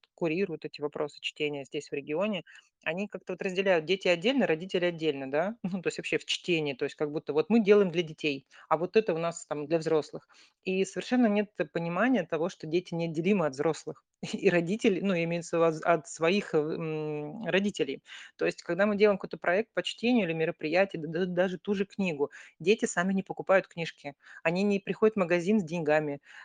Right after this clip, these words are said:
заказывают родители. Дети не приходят на мероприятия, м, их ведут за руки папа и мама.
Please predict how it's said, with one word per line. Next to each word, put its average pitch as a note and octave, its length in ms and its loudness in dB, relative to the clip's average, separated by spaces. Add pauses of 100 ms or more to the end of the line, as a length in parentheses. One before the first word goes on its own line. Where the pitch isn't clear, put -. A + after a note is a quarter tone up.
заказывают G3+ 640 2
родители. D3+ 580 -2 (500)
Дети A3 260 4
не A3+ 100 4
приходят G#3+ 500 4 (100)
на F#3 160 -2
мероприятия, F#3 880 0
м, E3 240 -8
их F3 140 -4
ведут F3 280 -4
за E3+ 180 6
руки G3 220 -2
папа D#3+ 320 -4
и - 20 -2
мама. D3+ 360 -2